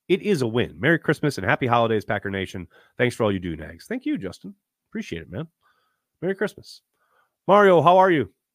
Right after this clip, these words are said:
Jordan played good today, but the defense allowing thirty against the worst team in the league should have you out of a job, in my opinion. Mario, he's probably gonna be out of a job, but not today. And guess what? The world will keep turning.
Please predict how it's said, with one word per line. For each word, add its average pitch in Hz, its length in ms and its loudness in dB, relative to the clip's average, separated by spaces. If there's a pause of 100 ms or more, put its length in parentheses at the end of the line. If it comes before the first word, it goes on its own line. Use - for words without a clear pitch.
(360)
Jordan 233 260 2
played 220 220 0
good 202 160 2
today, 170 240 2
but 143 120 -6
the 135 60 -4
defense 185 400 -4
allowing 147 280 0
thirty 175 300 0
against 139 200 -4
the 117 80 -10
worst 160 200 -6
team 151 120 -4
in 131 40 -4
the 113 80 -4
league 143 300 -2
should 107 160 -8
have 131 280 0
you 110 200 -8
out 143 160 -2
of 110 60 -8
a 101 60 -6
job, 101 400 0
in 87 60 -10
my 85 180 -12
opinion. 78 380 -16 (680)
Mario, 131 440 -4 (920)
he's 107 180 -16
probably 208 440 2
gonna 220 220 0
be 110 140 -4
out 85 120 -6
of 78 80 -18
a 78 40 -20
job, 78 280 -20 (520)
but 104 120 -12
not 120 200 -4
today. 156 340 -6 (760)
And 113 140 -10
guess 156 180 -2
what? 165 260 -4 (540)
The 87 80 -14
world 117 360 0
will 87 100 -8
keep - 280 -18
turning. 101 280 -10